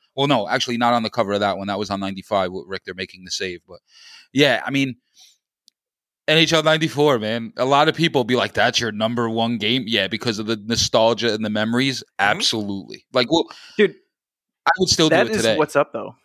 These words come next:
Speaker 3: Yeah. I mean, the,
Speaker 1: Yeah.
Speaker 3: the theme with your top five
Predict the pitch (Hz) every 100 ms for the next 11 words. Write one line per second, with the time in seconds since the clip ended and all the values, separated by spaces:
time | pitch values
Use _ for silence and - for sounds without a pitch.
0 | _ _ 139 131 123 _ _ _ _ _
1 | _ _ _ _ _ _ _ _ - 147
2 | 170 160 127 107 - 151 - 185 226 190
3 | 151 139 147 131 - 120 110 131 165